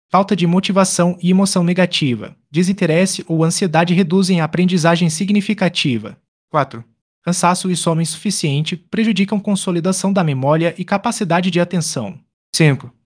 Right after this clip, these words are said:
Excesso de estímulos digitais fragmenta a atenção e reduz tempos de concentração profunda. Seis. Ambiente físico ou rotinas mal definidas, salas desorganizadas ou rotinas incertas dificultam previsibilidade e foco.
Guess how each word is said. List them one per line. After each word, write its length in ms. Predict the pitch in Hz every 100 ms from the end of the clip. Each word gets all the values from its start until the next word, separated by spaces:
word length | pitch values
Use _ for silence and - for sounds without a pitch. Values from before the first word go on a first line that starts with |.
| -
Excesso 400 | 151 - 208 208
de 80 | 175
estímulos 460 | - - 180 165
digitais 680 | 143 180 208 160 120 123 - _
fragmenta 560 | - 165 156 151 196 214
a 120 | 196
atenção 540 | 190 220 190 - 175 180
e 60 |
reduz 320 | 175 170 180 185
tempos 340 | 220 220 190
de 120 | 156
concentração 800 | 160 208 196 226 220 190 - 185
profunda. 600 | 190 185 - 131 107 127 - _ -
Seis. 460 | - 151 123 - _ _ _ -
Ambiente 360 | 147 165 175
físico 560 | 156 165 165 175 180 175
ou 140 | 165
rotinas 500 | 185 170 - 165 165
mal 220 | 131 127 127
definidas, 720 | 151 196 165 123 127 135 - -
salas 420 | - 160 180 143
desorganizadas 960 | 156 151 180 190 185 143 139 156 156 -
ou 120 | 185
rotinas 480 | 175 160 165 165 151
incertas 560 | 160 - 175 175 151
dificultam 580 | 170 190 202 190 185 196
previsibilidade 800 | 202 220 196 202 214 156 143 143
e 60 | 156
foco. 520 | - 120 113 -